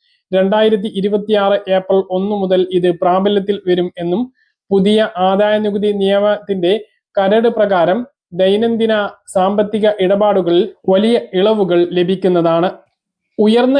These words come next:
ഇടപാടുകൾക്ക് കൂടുതൽ കർശനമായിട്ടുള്ള നിരീക്ഷണം ഏർപ്പെടുത്തുന്നതോടൊപ്പം ചെറുകിട ഇടപാടുകളുടെ നൂലാമാലകൾ കുറക്കുക എന്നതാണ് പുതിയ പരിഷ്കരണത്തിന്റെ ലക്ഷ്യം. കരട്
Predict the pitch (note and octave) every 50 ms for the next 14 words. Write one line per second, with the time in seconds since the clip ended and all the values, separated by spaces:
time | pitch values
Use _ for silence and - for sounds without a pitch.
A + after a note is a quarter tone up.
0 | B3+ - A3+ A3+ A#3 A#3 A#3+ A#3+ A#3 A#3+ A3 G#3+ G3 F#3 F#3+ A3 A3+ - G#3 G#3
1 | G#3 G3+ G3 A3+ A3 - - G3+ G3 F#3+ - - A3+ A#3 A#3 A#3 A3 G#3+ G#3 G3+
2 | G#3 G3 F#3 F#3 G3 A3 B3 - - _ _ _ _ _ _ _ _ _ _ _
3 | _ _ - G3+ G3+ G#3 B3 B3+ B3 - C#4 B3+ B3 A#3+ A#3+ A#3 A3+ - - G#3
4 | G3+ A3 G#3+ G#3 B3 A#3 A#3 A#3 A#3+ A#3 A#3 A3 G#3+ G#3+ G#3 G3+ F#3+ F#3+ - F#3+
5 | A#3 G3 - - A3 G3+ G3+ A3 G#3+ A3+ A3+ A#3+ A#3 - - G3 G3+ G#3 G#3 A3+
6 | A3+ A3 A3+ A3 G#3 G3 F3 E3+ G3 A3+ - - G3+ F#3+ G3 G#3 G#3+ A#3 A#3 A#3
7 | A3+ A3 G#3+ G#3+ G#3 G3 G3 G3+ F#3+ D#3+ - G3 F#3+ G#3 G#3+ G#3+ - A#3 G#3+ A3
8 | G#3+ G#3 - G3 G3 G#3 G3+ F#3+ F#3 F3+ F3+ F#3+ F#3 - F#3+ F#3 G3 G#3+ G#3 G3+
9 | G#3 F#3+ G3 G3 - - A3+ G#3+ G#3+ G#3 G3 G3+ F#3+ F#3 F3+ F3+ F3 F3+ F3+ E3+
10 | - - G#3 G3+ G#3 G3+ _ _ _ _ _ _ _ _ _ _ _ _ _ _
11 | _ - - G3 G3 G3 G#3 G#3 A#3